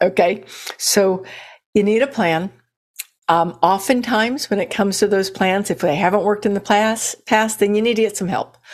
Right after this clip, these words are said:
like, wherever. I mean, I'm happy to help. There's great coaches out there in the world. There's, um, great online programs. I mean, there's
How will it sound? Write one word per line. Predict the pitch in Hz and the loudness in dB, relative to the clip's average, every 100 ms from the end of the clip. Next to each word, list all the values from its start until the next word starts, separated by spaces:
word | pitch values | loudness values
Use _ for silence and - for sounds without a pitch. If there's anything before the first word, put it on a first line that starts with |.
| - - | -4 0
like, | 214 - _ 233 | 0 -2 _ -6
wherever. | 240 269 240 151 - - - | 0 2 2 0 -2 -10 -4
I | |
mean, | 170 180 - | -2 -2 0
I'm | 233 226 | 0 2
happy | 214 196 | 0 0
to | 185 | 0
help. | 175 180 - - - - | 0 -2 -6 -16 -6 -2
There's | 185 - 208 | 0 -2 -4
great | 190 220 233 233 | 2 2 2 0
coaches | - 190 190 180 | 0 0 0 0
out | 180 170 165 | 2 0 0
there | 170 | 0
in | 165 | 2
the | 165 | 2
world. | 160 160 156 - - - _ - | 2 2 0 -4 -18 -20 _ 0
There's, | 175 160 160 - | 2 2 -2 0
um, | 156 156 170 | 0 0 -2
great | 220 226 220 | 2 2 2
online | 185 180 170 165 | 2 0 0 0
programs. | - 165 151 156 156 - | 0 -2 0 0 -2 -2
I | - | 0
mean, | 240 226 - - _ | 0 0 -4 -16 _
there's | 285 269 220 | 2 2 -2